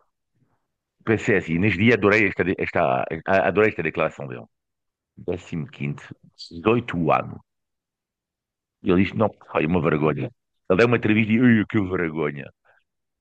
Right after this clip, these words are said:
Tipo, "Uau, já me percebi dos meus limites." Muito mal, muito mal. É muito bom, porque hoje em dia, no, no, no jornalismo e nos ciclistas e no, no futebol,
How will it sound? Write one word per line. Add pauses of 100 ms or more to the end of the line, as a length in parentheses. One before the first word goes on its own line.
(440)
Tipo, (200)
"Uau,
já
me
percebi
dos
meus
limites." (380)
Muito
mal,
muito
mal. (500)
É
muito
bom,
porque
hoje
em
dia,
no,
no,
no
jornalismo
e
nos
ciclistas
e
no, (100)
no
futebol,